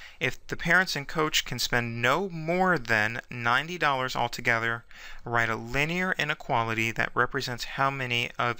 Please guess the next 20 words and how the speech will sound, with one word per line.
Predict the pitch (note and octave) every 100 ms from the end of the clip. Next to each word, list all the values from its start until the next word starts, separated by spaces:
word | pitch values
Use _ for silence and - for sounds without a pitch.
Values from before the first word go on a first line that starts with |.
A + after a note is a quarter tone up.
| -
each | D#3+ B2+ - -
they | F#3
could | - C3
buy. | B2 C3+ G#2+ - - - - - - - - - - - - - - - - - - - - - - - -
All | C3+
right, | B2 G#2 -
so | - C#3 C3
let's | B2 A#2+ -
see. | - A2 - - - - - - - -
Well, | B2+ B2 D3+ - - - - - -
if | C3+ -
we |
let | B2+ B2 -
X | D#3+ -
be |
the | D#3+ D#3
number | C#3+ C3
of | B2
burgers, | D3+ D3 B2+ A2+ B2 -
we, | B2 A#2+